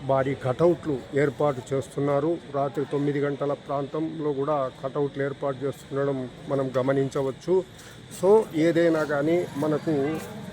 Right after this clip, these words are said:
బాహుబలి తర్వాత తెలుగు సినిమాలు కూడా, తెలుగు సినిమాలు కూడా దేశవ్యాప్తంగా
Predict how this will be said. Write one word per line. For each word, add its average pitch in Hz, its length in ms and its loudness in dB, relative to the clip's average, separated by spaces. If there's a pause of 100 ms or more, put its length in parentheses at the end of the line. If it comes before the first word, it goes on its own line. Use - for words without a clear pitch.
(920)
బాహుబలి 165 680 4 (380)
తర్వాత 151 640 0 (500)
తెలుగు 147 260 0
సినిమాలు 147 500 -2
కూడా, 135 420 0 (1700)
తెలుగు 190 280 4
సినిమాలు 170 500 4
కూడా 147 440 2 (1000)
దేశవ్యాప్తంగా 160 1000 4